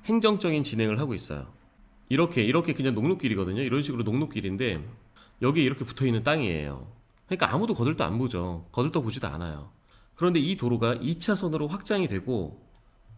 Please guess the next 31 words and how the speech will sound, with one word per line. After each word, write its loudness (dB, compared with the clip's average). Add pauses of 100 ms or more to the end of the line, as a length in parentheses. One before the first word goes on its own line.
(140)
엄청난 2 (260)
사 -6
차선 2
도로 2
쪽이랑 0
연결을 2
시켜버려요. -6
연결을. -4 (600)
아, 4
전 2
이거 4
몰랐어요. 0 (840)
그런데 0
그 -14
공부하다가 2
알게 -4
된 -6
거죠. -12 (280)
저는 0
안성 0
쪽 -4
계속 -4
공부를 -4
하니까. -6 (460)
그런데 4
제가 2
이쪽에 2
있는 2
또 2
어떤 0
땅도 0